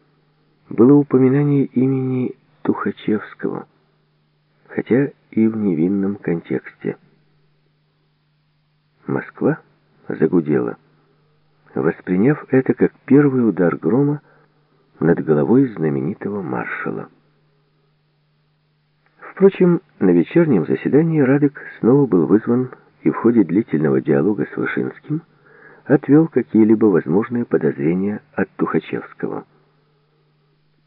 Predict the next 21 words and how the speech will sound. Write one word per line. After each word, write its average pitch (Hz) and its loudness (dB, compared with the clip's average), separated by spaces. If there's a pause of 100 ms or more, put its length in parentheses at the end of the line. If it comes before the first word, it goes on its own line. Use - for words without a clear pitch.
(140)
Тем 113 2
не 113 0
менее, 107 -2 (1000)
само 107 4
упоминание 120 2
этого 85 0
имени – 82 0 (840)
прозвучало 87 2
угрозой 120 2 (760)
и 78 2
было 120 4
таковой 87 0
воспринято. 65 -10 (3000)
В - -20
тот 117 2
же 117 2
день 135 2 (580)
был 104 6
вызван 113 2
для 95 2
допроса 107 0